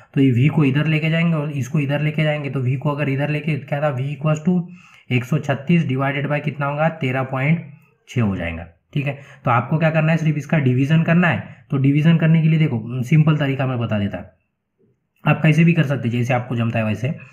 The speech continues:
तो इसको क्या करेंगे, दस से multiply कर देते थे। दस से अगर multiply करेंगे तो क्या होता है, देखो, एक सौ छत्तीस और ये दस को multiply कर देंगे, divided by नीचे भी तेरह पॉइंट छः को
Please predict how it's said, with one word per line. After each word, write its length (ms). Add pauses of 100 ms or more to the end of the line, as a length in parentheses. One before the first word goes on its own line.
(240)
तो 60
इसको 200
क्या 140
करेंगे, 260
दस 260
से 60
multiply 460
कर 140
देते 220
थे। 140
दस 220
से 60
अगर 180
multiply 420
करेंगे 280
तो 80
क्या 120
होता 140
है, 40
देखो, 220 (480)
एक 140
सौ 160
छत्तीस 520 (200)
और 120
ये 120
दस 200
को 120
multiply 400
कर 140
देंगे, 200
divided 440
by 140
नीचे 320
भी 120
तेरह 260
पॉइंट 280
छः 140
को 160